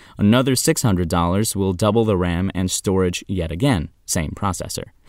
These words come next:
Geekbench scored the processor at a solid thirteen seventy-eight on single core and forty-eight seventy-six on multi-core. Performance was solid throughout,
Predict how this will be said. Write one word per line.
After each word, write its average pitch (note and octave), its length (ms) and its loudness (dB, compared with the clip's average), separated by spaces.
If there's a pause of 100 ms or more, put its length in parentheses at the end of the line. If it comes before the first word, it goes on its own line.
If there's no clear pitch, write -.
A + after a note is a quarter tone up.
(200)
Geekbench D3+ 400 2
scored C#3+ 400 4
the A#2+ 60 2
processor C3 600 2
at F#2+ 200 -2
a G2 80 -6
solid B2 480 2
thirteen A#2+ 420 2
seventy-eight F#2+ 560 0
on F#2 160 -4
single F#2+ 380 0
core G2+ 340 -2 (240)
and F2+ 160 -2
forty-eight G#2+ 460 2
seventy-six F2+ 720 0
on F#2 180 0
multi-core. F2+ 720 -2 (300)
Performance D#3+ 560 2
was D#3+ 100 0
solid D#3+ 380 2
throughout, D3 400 0